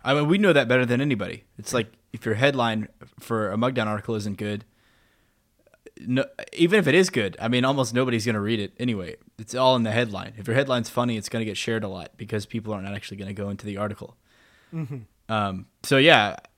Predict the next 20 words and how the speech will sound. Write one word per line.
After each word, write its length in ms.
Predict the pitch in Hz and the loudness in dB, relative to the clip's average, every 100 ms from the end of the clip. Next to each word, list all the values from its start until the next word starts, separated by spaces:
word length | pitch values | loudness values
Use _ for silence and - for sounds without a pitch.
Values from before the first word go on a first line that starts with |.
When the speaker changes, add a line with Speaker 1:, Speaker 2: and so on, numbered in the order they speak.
| - | 0
Speaker 1:
that's 220 | 135 135 | 0 2
definitely 340 | 156 - 127 | 0 0 -4
true. 240 | - 151 131 | -2 0 2
I 60 | |
think 200 | 127 190 | 2 -2
the 80 | 185 | -4
thing 220 | 147 170 | -2 -2
that 240 | 147 123 - | 0 -2 -6
you 180 | 120 135 | -8 -8
brought 240 | 139 143 | 2 2
it 100 | 131 | 4
up 320 | 127 120 _ _ _ _ _ _ - | 2 0 _ _ _ _ _ _ 0
earlier 520 | 139 135 110 104 113 | 0 2 0 -2 -6
that's, 360 | - 120 - - | -4 -4 -4 -6
like, 200 | 117 107 | -4 -4
the 100 | 120 | -4
worst 340 | 107 127 156 - | -2 -2 -2 0
part 160 | 113 | 0
about 220 | 107 104 | 2 -4
this 340 | - 104 - | -4 -8 -8